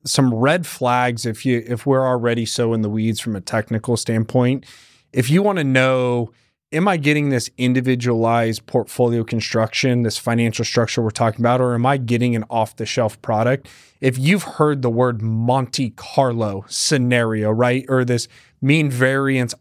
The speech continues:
optimization, M V O, is these are tools that,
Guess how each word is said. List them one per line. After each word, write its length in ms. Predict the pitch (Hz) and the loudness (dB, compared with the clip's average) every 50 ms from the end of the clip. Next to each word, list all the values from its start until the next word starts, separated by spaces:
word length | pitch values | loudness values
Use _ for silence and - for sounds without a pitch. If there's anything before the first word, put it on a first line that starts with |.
| _ - | _ -2
optimization, 960 | 127 123 123 - - 123 120 120 113 107 113 120 117 113 - - 120 113 113 113 - | -2 -2 -2 -2 -2 0 0 0 0 0 0 0 0 0 -2 -2 -4 -4 -4 -2 0
M 280 | 127 127 131 135 131 | 0 2 2 0 -2
V 300 | 120 123 127 123 117 120 123 | 0 0 0 0 0 2 2
O, 420 | 127 131 127 123 123 117 113 110 - - - - _ _ | 2 2 2 2 0 -2 -2 -4 -8 -16 -20 -20 _ _
is 260 | - 139 135 127 117 | -2 0 0 0 -2
these 260 | 120 151 175 208 208 254 | 0 2 2 2 2 2
are 140 | 247 196 | 0 -2
tools 800 | - - - - - 175 180 165 156 147 139 131 131 123 - - - _ _ _ _ - | -4 -8 -8 -2 0 0 2 2 2 2 2 0 -2 -4 -8 -12 -18 _ _ _ _ -2
that, 240 | 143 143 143 - | 0 0 0 -4